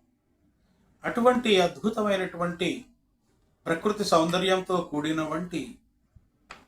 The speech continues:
ఉగాదిని మనం జరుపుకుంటున్నాం. ఈ సందర్భంలో మనందరము కూడా సుఖశాంతులతో హాయిగా ఎటువంటి ఇబ్బందులు లేకుండా మనుగడ సాగించాలని కోరుకుంటూ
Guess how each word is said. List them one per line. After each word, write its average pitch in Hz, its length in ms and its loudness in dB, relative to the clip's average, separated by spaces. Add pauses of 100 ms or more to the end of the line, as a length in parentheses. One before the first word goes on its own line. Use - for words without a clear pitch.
(320)
ఉగాదిని 175 760 4 (340)
మనం 135 280 -2
జరుపుకుంటున్నాం. 170 800 -2 (580)
ఈ 135 100 -2
సందర్భంలో 156 720 2
మనందరము 190 680 0
కూడా 165 260 -2
సుఖశాంతులతో 170 1120 0 (2000)
హాయిగా 160 600 4
ఎటువంటి 165 400 -4
ఇబ్బందులు 165 560 -2
లేకుండా 151 680 -2 (1000)
మనుగడ 156 360 0
సాగించాలని 147 880 -2
కోరుకుంటూ 147 880 -2